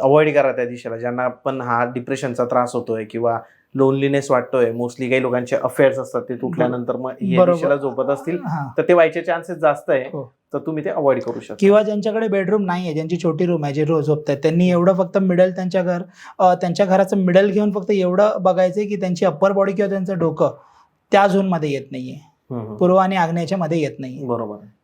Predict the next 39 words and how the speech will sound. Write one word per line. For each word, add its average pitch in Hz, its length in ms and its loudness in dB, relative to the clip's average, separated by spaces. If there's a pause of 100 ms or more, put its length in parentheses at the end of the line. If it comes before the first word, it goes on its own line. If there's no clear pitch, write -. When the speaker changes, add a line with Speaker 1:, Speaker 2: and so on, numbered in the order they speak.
(160)
Speaker 2:
तर - 40 -8
पूर्व 175 260 4
आपण 180 340 2
जर 175 160 0
कंपासनी 170 460 -2
बघितलं 170 280 0
तर 175 120 0 (100)
ईस्ट, 185 400 -4
वेस्ट, 175 280 0
नॉर्थ, 165 160 0
साऊथ 165 220 2
दिसतं. 143 280 -4
Speaker 1:
बरोबर. 113 280 -6 (160)
Speaker 2:
तर - 60 0
ईस्ट 196 480 0
आणि 190 280 2
जिथे 190 580 0 (240)
साऊथ 170 320 4
ईस्ट - 180 -2
येत 160 160 0
आहे, 139 220 -4 (800)
म्हणजे 170 180 0
पूर्व 202 320 4
आणि 208 280 4
जिथे 196 220 0
आग्नेय 185 500 0
येत 151 160 -6
आहे, 135 100 -8 (580)
आपण 175 180 2
जर 165 100 2
कंपास 170 380 2
घेऊन 175 200 0
बघितलं 170 280 -2
तर 190 120 2
पूर्व, 175 420 0
पश्चिम, 170 360 -2
उत्तर, 160 220 0
द-, 151 360 -2
दक्षिण, 147 340 -2